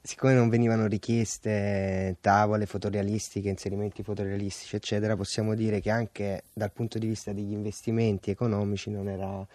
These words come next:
era una cosa affrontabile. Ehm, io appena ho saputo di questo concorso, era, eravamo intorno alla fine di novembre, ho subito contattato Andrea e Raul, che non vedevo da un po',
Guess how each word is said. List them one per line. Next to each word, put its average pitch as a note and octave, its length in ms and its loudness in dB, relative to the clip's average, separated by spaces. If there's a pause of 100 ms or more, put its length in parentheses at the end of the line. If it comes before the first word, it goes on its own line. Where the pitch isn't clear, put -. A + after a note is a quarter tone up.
(220)
era G2 160 0
una G2 140 4
cosa G#2 220 0
affrontabile. F2 760 -2 (460)
Ehm, F#2+ 580 0
io C#3+ 180 2
appena B2+ 220 0
ho B2+ 60 0
saputo A2 340 -2
di G#2 80 0
questo G#2 280 -4
concorso, G#2 920 -2
era, F#2 1080 -4
eravamo G2 280 0
intorno G2 640 -2
alla F#2+ 160 -4
fine A2 260 0
di G2+ 140 -2
novembre, G2 640 2 (380)
ho - 60 -8
subito B2+ 380 4
contattato G#2+ 480 2
Andrea A2 320 4
e - 20 2
Raul, A2 320 2
che - 100 -4
non G2+ 140 2
vedevo F#2+ 300 2
da G#2+ 100 2
un B2 100 4
po', G#2 300 0